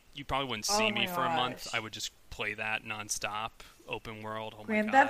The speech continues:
Speaker 2: Theft Auto is awful.
Speaker 1: Wow,
Speaker 2: Oh.
Speaker 1: guys.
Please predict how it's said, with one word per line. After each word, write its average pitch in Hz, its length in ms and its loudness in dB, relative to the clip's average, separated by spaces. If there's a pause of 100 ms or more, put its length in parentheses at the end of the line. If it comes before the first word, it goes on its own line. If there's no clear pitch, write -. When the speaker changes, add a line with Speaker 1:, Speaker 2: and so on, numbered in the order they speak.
Speaker 2:
Theft - 80 -4
Auto 208 440 10
is 208 200 4 (160)
awful. 165 1040 4
Speaker 1:
Wow, 202 640 12
Speaker 2:
Oh. 240 60 4
Speaker 1:
guys. 107 380 2